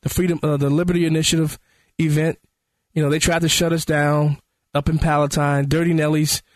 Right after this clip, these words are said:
Uh, we, we loved Dirty Nellies, but they sent over eighty death threats into Dirty Nellies th-, so that we couldn't go and produce our event there. You know,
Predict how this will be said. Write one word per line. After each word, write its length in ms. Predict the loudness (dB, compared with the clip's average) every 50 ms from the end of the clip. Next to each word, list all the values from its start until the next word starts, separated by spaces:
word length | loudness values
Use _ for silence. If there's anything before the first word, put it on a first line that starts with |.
| _ _ _ -4
Uh, 260 | -2 0 0 2 0 0
we, 180 | 0 0 0
we 160 | 0 0 0 2
loved 320 | 2 2 0 0 0 0
Dirty 520 | 0 0 0 0 0 0 2 2 2 2
Nellies, 400 | 2 2 2 2 2 0 0 -2 -4 _ _ -20 -14 -6
but 100 | -6 -2
they 140 | -2 0 0
sent 300 | 2 2 0 0 -2 -4 _ _ -4
over 220 | -2 0 0 0 -4 -6 _ -2
eighty 240 | 0 2 2 2
death 360 | 2 2 0 0 0 -2 -2 -2
threats 360 | -2 -2 -2 0 -2 -4 -6 -6 _ -4
into 240 | -2 -2 -2 -2 -2
Dirty 320 | -2 0 0 0 0 0
Nellies 460 | 0 2 0 0 0 0 -2 -4 -8 -16 _ _ _ _ _ _ _
th-, 120 | -8 -4 -2
so 140 | 0 0 0
that 180 | 0 0 0
we 140 | 0 0 0
couldn't 380 | -2 -2 0 0 0 0 -2 0
go 240 | 0 0 0 0
and 100 | 0 0
produce 360 | -2 -2 -2 -2 -2 0 0 0
our 120 | 0 0
event 360 | 0 0 -2 -2 -4 -4 -4 -2
there. 260 | 0 0 0 -2 -4 _ _ _ _ _ _ _ _ _ _ _ _ _ _ _ _ _ _ _
You 80 | -4 -2
know, 300 | 0 0 0 0 -2 -2